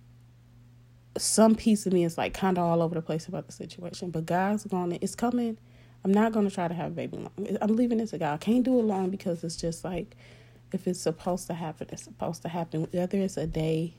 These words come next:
or a month. If it's supposed to happen, it's supposed to happen. So, leave that alone. Um, I think that's it. That's my update. Um, I'm out here, you know, trying to grow. I found a place.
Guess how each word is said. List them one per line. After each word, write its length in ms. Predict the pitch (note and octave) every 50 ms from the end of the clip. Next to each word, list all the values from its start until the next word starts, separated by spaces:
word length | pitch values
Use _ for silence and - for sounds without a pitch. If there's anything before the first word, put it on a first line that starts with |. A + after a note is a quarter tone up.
| - - - - -
or 120 | D3 D3
a 40 | D3
month. 300 | C#3 C3+ C3 - G3+ G#3 - - - -
If 120 | D3 D3
it's 100 | D3+ D#3+
supposed 260 | - - E3 E3+ E3
to 60 | - E3+
happen, 280 | E3+ D#3 D#3+ - D#3+
it's 100 | D#3+ D#3
supposed 260 | - E3+ D3+ D#3+ -
to 40 | -
happen. 280 | D#3 E3 F#3 - F#3 F3 - - - - - - - - - - - - -
So, 460 | - - - A#3+ A3 G#3+ G3 G3+ G3+ - - - - - - - - -
leave 200 | G3 F#3+ G#3+ G#3+
that 180 | G3 F#3+ F3+ F3+
alone. 380 | E3 D#3 D3+ D3+ D3 D#3 E3+ - - - - - - - - - - - - - - - - - - - - - - - - -
Um, 460 | E3 E3 E3+ D#3 C#3+ C#3 D3 D3 D3 - - - - - - -
I 60 | F3+
think 180 | - G#3 G3+ G3
that's 180 | G3+ F3+ -
it. 240 | A3 G3+ G3 - -
That's 180 | - F3+ F3 -
my 120 | G3+ G3+ -
update. 480 | - G#3+ A3+ A3 G3 F#3 F3+ F#3 - - - - - - - - - - - - - - - - - - - - - -
Um, 420 | E3+ F3 E3 E3 E3+ E3 D#3+ - - - - - -
I'm 140 | D#3 D#3+ F3+
out 160 | F#3+ G3 G#3
here, 260 | A3+ G#3+ G#3+ G#3+ A3 - - - - - - - - -
you 120 | - G3 E3+
know, 180 | F#3 F#3 F3+
trying 240 | E3+ - - F3 F3
to 60 | E3+
grow. 400 | E3 E3+ F#3+ G3+ A3 A3 A3 G#3+ - - - -
I 100 | F3 E3+
found 300 | E3+ - G3 G3 G3+ -
a 40 | G3+
place. 500 | - - G#3 G3 G3 G3 G3 - -